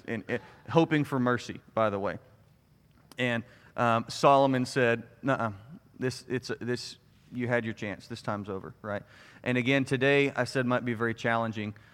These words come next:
Um, there's a time when it's too late, you know? Um, and again, I'm not,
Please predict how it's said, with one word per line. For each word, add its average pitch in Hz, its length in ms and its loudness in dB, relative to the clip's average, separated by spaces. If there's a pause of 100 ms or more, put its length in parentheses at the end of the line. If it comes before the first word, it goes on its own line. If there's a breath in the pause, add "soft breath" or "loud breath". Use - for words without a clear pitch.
(300 soft breath)
Um, 104 380 -2 (100)
there's 139 440 0
a 151 60 0
time 131 600 2
when 127 160 -2
it's - 180 -8
too 127 200 -4
late, 107 280 -2 (1120 soft breath)
you 110 140 -6
know? 107 300 -2 (200)
Um, 101 480 -4 (120)
and 131 160 0
again, 135 340 2
I'm 147 160 0
not, 143 340 2